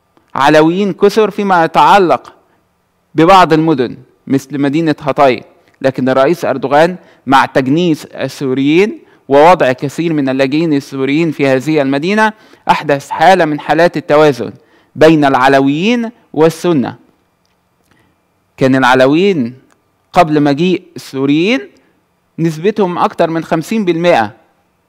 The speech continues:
في هذه المدينة، لكن العملية أصبح هناك حالة من حالات التوازن داخل المدينة الآن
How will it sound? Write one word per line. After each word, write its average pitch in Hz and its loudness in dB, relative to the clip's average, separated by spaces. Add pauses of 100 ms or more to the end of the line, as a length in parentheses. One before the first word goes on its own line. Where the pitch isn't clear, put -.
(160)
في 156 2
هذه 151 2
المدينة، 127 -2 (340)
لكن 175 2
العملية 147 2
أصبح 147 -4 (200)
هناك 151 -2
حالة 180 2
من 147 -4
حالات 156 0
التوازن 147 2 (880)
داخل 156 2
المدينة 135 -2
الآن 185 2